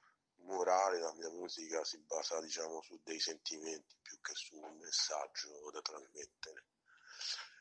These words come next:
<clears throat> Il messaggio forse alla fine è sii te stesso,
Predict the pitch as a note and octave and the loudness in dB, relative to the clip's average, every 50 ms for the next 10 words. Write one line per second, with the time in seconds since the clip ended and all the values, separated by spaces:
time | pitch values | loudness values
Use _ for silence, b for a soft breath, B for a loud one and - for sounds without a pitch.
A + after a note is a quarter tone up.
0 | B B _ - - - - - - - C3+ A2+ F#2+ F2 D#2+ D2+ D2+ D#2 D#2+ D#2+ | B B _ 4 6 8 8 8 8 8 6 8 6 6 6 6 4 2 2 0
1 | D#2+ - - - D#2+ D#2+ D#2+ D#2+ D#2 - - D#2+ D#2 D#2 D#2 - - - E2 D#2+ | 2 2 4 6 8 8 6 6 4 -2 -2 0 0 0 0 0 0 0 0 2
2 | - - - D#2 D2+ D2+ D#2 D2+ - - D2 C#2+ D#2 D#2 C#2+ C2+ A#1+ - _ _ | 2 4 4 4 6 4 4 2 2 -2 -2 -4 -4 -2 -2 -2 -4 -6 _ _
3 | _ _ _ _ _ _ _ _ _ _ _ _ - - _ _ _ _ _ _ | _ _ _ _ _ _ _ _ _ _ _ _ -20 -20 _ _ _ _ _ _
4 | _ _ B B B B B B B B B B B B - D2 C2+ G#1 - - | _ _ B B B B B B B B B B B B 2 2 4 2 2 0
5 | - - - D2 D2+ C#2+ - - D2 C#2+ - - - C#2+ C#2+ C2 C2 - - - | 0 -2 -2 -2 -6 -4 -2 -2 0 0 0 0 0 0 0 0 0 0 0 0
6 | - - | -2 -2